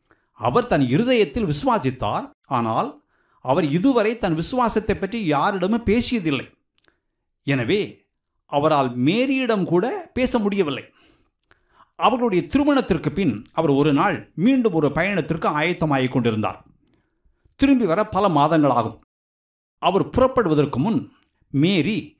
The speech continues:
நியூட்டனிடம், "சரி, ஜெபித்து விட்டு போகலாம்" என்று சொன்னாள். அதை கேட்டதும் நியூட்டன் மயங்கி விழாத குறைதான். "என்னது, ஜெபமா? நானா? சத்தமாகவா?" என்று நியூட்டன் கேட்க, மேரி, "ஆம்,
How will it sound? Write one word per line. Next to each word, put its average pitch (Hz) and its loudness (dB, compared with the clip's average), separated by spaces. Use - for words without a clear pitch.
நியூட்டனிடம், 175 4
"சரி, 202 0
ஜெபித்து 262 4
விட்டு 220 4
போகலாம்" 160 2
என்று 151 0
சொன்னாள். 135 0
அதை 123 0
கேட்டதும் 202 2
நியூட்டன் 175 0
மயங்கி 160 2
விழாத 180 2
குறைதான். 127 0
"என்னது, 143 4
ஜெபமா? 165 2
நானா? 160 2
சத்தமாகவா?" 180 0
என்று 196 -4
நியூட்டன் 170 2
கேட்க, 117 -4
மேரி, 135 4
"ஆம், 196 6